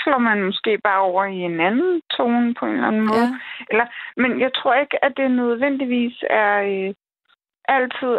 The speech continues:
Speaker 1: at det handler om, om det er en mand eller en kvinde. Det kan være individet.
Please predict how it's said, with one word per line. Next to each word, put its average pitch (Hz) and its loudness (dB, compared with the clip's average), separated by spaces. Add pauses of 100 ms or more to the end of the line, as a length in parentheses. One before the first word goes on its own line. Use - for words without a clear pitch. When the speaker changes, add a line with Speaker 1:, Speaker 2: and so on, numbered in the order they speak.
Speaker 1:
at 220 0
det 233 -4
handler 240 0
om, 220 2 (480)
om 208 0 (320)
det 208 -2 (120)
er 208 4
en 202 2
mand 240 2 (120)
eller 208 -2
en 196 -2
kvinde. 262 0
Det 247 -2
kan 240 0
være 214 2
individet. 233 0